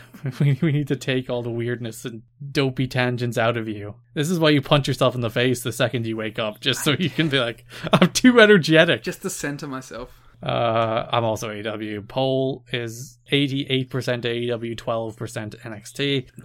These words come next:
Speaker 1: uh, based on five hundred fifteen votes, as well, or five hundred fifty-five votes even. So comprehensive hammering, victory for A E W.
Speaker 2: Comprehensive hammering is my porn name.
Speaker 1: There you go. Should be your wrestling name as well.
Speaker 2: <laughs> And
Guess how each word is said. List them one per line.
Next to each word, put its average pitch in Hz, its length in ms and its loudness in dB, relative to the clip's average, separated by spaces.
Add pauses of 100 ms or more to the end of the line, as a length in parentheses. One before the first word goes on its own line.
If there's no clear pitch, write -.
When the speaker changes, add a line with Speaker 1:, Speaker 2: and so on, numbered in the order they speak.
(160)
Speaker 1:
uh, 156 140 -8
based 143 240 -4
on 120 80 -2
five 165 180 4
hundred 147 220 -2
fifteen 156 340 -2
votes, 143 260 0
as 107 100 -8
well, 123 180 -6
or 123 60 2
five 160 200 6
hundred 139 180 -4
fifty-five 160 540 0
votes 107 300 -10
even. 110 240 -12
So 113 160 -12
comprehensive 147 580 -4
hammering, 117 460 -6 (340)
victory 180 460 0
for 156 140 -4
A 151 80 0
E 151 120 0
W. 135 480 0 (300)
Speaker 2:
Comprehensive 160 600 -10
hammering 139 400 -10
is 127 100 -14
my 110 100 -14
porn 127 340 -16
name. 120 260 -16 (280)
Speaker 1:
There 151 220 -2
you 151 100 -2
go. 123 280 -4
Should 143 160 -4
be 127 40 -2
your 113 100 -4
wrestling 110 340 -6
name 104 160 -14
as 104 120 -14
well. 107 260 -14 (360)
Speaker 2:
<laughs> 220 400 -2 (760)
And 131 380 -16